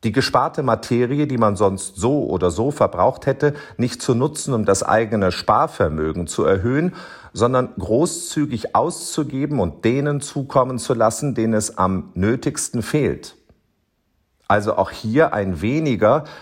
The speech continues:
damit ein mehr möglich wird. Ein weniger an Materiellem für mich selbst, damit ein anderer etwas mehr Materie zur Verfügung hat.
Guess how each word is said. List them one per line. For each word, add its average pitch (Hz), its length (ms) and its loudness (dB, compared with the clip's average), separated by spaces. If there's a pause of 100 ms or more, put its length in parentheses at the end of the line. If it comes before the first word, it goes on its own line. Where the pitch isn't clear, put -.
(120)
damit 104 340 0
ein 101 460 2
mehr 113 400 2
möglich 123 500 0
wird. 64 280 -2 (260)
Ein 104 240 2
weniger 143 640 2
an 87 400 0
Materiellem 120 720 2
für 113 160 2
mich 85 200 -2
selbst, 123 540 0 (300)
damit 104 460 0
ein 90 220 2
anderer 135 540 2
etwas - 560 0
mehr 113 480 2
Materie 127 640 0
zur 123 180 0
Verfügung 135 600 -2
hat. - 360 -4